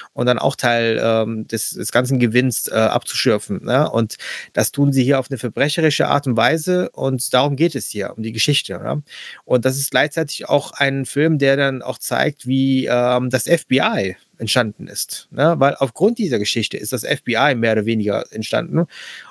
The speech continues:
Und das ist auch total faszinierend. Und obwohl man schon von Anfang an nicht relativ gut weiß, wer hier der Böse ist und was hier läuft,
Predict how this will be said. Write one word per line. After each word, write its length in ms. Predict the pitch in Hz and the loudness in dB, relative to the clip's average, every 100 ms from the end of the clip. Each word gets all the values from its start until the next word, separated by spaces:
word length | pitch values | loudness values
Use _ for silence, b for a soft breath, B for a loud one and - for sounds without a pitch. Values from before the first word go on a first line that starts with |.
| _ | _
Und 360 | 120 120 110 | 0 0 -2
das 180 | 104 - | -2 0
ist 100 | - | 0
auch 120 | 120 | 0
total 360 | 120 107 135 151 | -2 0 0 0
faszinierend. 720 | 165 147 143 165 160 107 101 | 0 0 2 2 2 0 -4
Und 180 | 127 127 | -4 -2
obwohl 320 | 131 120 220 | -2 2 2
man 140 | 262 226 | 0 -2
schon 180 | 196 | -2
von 140 | 180 147 | 0 2
Anfang 320 | 196 220 180 | 0 2 2
an 140 | 165 | 2
nicht 220 | 170 160 - | 2 2 2
relativ 460 | 165 160 151 139 | 0 -2 -2 -2
gut 220 | 180 151 | 0 2
weiß, 340 | 156 214 170 - | 2 2 0 -2
wer 80 | 123 | 0
hier 160 | 123 | 2
der 120 | 117 | 2
Böse 340 | 104 185 190 107 | 4 2 2 -4
ist 240 | 131 - | -6 -6
und 100 | 113 | -2
was 140 | 117 - | -2 0
hier 180 | 113 | 0
läuft, 380 | 110 180 175 - | 2 2 0 -4